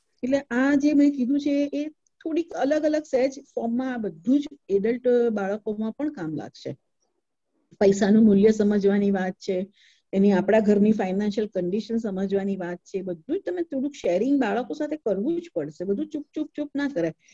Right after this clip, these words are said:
ઘણા લોકો education લોનમાં લઈને આખી જિંદગી બિચારા ખર્ચના ખાડામાં ઉતરી જાય છે અને બાળકોને ખબર પણ નથી હોતી. એવું નહીં, કહેવું પડે કે જો આ છે આપણે આટલી અત્યારે લઈએ છીએ, હું આ રીતે ભરીશ.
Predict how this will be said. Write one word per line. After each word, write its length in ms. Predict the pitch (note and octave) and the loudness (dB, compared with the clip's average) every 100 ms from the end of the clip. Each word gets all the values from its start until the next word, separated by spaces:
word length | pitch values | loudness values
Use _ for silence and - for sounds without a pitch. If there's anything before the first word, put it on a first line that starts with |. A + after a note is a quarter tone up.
| _ - | _ -2
ઘણા 180 | A#3 D4 | 2 4
લોકો 200 | D4 D4 | 4 6
education 540 | A#3 A3 C#4 C#4+ D4 | 4 2 -2 0 2
લોનમાં 640 | A3 A3 C4+ C4 B3+ B3+ B3 | 2 4 2 2 0 0 0
લઈને 280 | A#3+ B3+ | 2 0
આખી 400 | B3+ A#3 G#3 B3+ | 0 -2 -6 -6
જિંદગી 340 | G#3 G#3 G3 B3 | -4 -2 -2 -4
બિચારા 520 | A#3 B3 A#3 A3+ A#3 A3+ _ _ _ - | -6 -6 -6 -4 -6 -6 _ _ _ -8
ખર્ચના 360 | G3 F#3+ A#3+ B3 | -6 -4 -6 -6
ખાડામાં 480 | B3 F#3+ G3 A3 | -4 -4 -2 -2
ઉતરી 280 | A3 G#3 B3 | -4 -4 -4
જાય 120 | A3+ | -2
છે 80 | G#3+ | -4
અને 100 | G#3+ | -6
બાળકોને 460 | F#3+ E3 G3 G#3 G#3 - | -6 -6 -6 -6 -8 -10
ખબર 240 | F3 F3 G3 | -6 -4 -4
પણ 180 | E3 | -6
નથી 320 | D#3+ C3+ - C#3+ | -8 -10 -14 -16
હોતી. 300 | - - - | -18 -20 -12
એવું 200 | F#3 A#3 | -6 -2
નહીં, 240 | A#3 C4 - _ _ _ _ | -2 -4 -10 _ _ _ _
કહેવું 240 | G3+ B3+ | 2 2
પડે 220 | D4+ G#3+ F#3 | 2 -2 -4
કે 100 | F3+ | -4
જો 140 | A3 | -4
આ 140 | G3 | -2
છે 180 | A3 - | -4 -4
આપણે 220 | G3+ G#3 | -6 -6
આટલી 260 | G3 - G#3 | -8 -4 -4
અત્યારે 280 | F#3+ G#3 G3 | -2 -2 0
લઈએ 220 | F#3+ A3 | 0 -2
છીએ, 140 | G#3+ | -4
હું 200 | G#3 G3+ | -6 -6
આ 60 | F#3+ | -6
રીતે 240 | F#3+ F#3 | -6 -8
ભરીશ. 380 | F#3 F3+ G3 A#3 | -8 -2 -2 -2